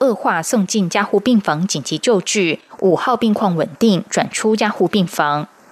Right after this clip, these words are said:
指挥中心六号下午特别邀请马街儿童医院小儿感染科医师黄聪宁出席疫情记者会，说明M I S C的常见症状，提醒家长注意。黄聪宁指出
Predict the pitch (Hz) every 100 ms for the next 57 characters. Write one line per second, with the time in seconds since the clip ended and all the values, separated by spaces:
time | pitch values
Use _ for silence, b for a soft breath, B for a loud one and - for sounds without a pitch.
0 | - - 196 247 269 285 269 285 269 233
1 | 226 277 247 202 156 - 226 180 165 180
2 | 202 - 170 160 131 - 202 - 175 170
3 | 156 220 226 240 190 147 - - 165 160
4 | 170 196 156 - 202 214 220 - 240 -
5 | 170 190 226 247 185 165 190 - 214 -
6 | - 269 208 - 151 202 165 143 - 180
7 | 160 - _ - - 277 269 196 196 196
8 | 240 247 202 208 - - 220 220 165 -
9 | - 151 190 170 214 175 208 185 151 -
10 | - 202 208 175 - 170 175 135 - 202
11 | 151 - 185 165 - B B - 226 233
12 | 285 214 196 - - - 202 196